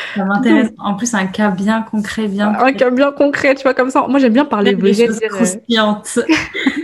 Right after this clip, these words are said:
Speaker 2: Donc, « Bonjour Stécie, merci pour ton message, je vais bien, merci. J'ai pris connaissance de votre offre. En effet, mon époux et moi trouvons intéressante votre offre, mais un peu trop chère pour ce qu'elle est.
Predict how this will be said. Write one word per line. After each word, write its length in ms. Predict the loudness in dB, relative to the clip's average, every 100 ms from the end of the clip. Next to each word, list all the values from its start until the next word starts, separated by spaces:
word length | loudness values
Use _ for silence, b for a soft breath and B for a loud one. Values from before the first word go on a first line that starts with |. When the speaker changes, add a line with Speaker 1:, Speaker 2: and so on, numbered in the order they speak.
| -6 -4 -4 -2 -4 -6 -20 _ -16 B B B B 0
Speaker 2:
Donc, « 160 | 2 4
Bonjour 220 | 2 2
Stécie, 340 | 2 2 2
merci 240 | -2 0 -2
pour 160 | -2
ton 100 | 0
message, 300 | 0 2 2
je 60 | 2
vais 140 | 2
bien, 100 | 2
merci. 320 | 2 0 -4 -10 -10 _ B B B
J'ai 100 | -2
pris 160 | 0
connaissance 400 | 2 2 2 0
de 80 | 0
votre 260 | 0 -2 -2
offre. 240 | -4 -4
En 140 | -2 0
effet, 220 | 2 2
mon 140 | 2
époux 260 | 0 0 0
et 80 | 2
moi 180 | 0 -4
trouvons 260 | -4 -4
intéressante 440 | -4 -2 -4 -2 -2
votre 240 | -4 -4
offre, 180 | -6 -4
mais 160 | -4 -2
un 100 | -2
peu 140 | -4
trop 160 | -2 0
chère 200 | 0 -4
pour 140 | -6
ce 80 | -6
qu'elle 160 | -4 -4
est. 140 | -6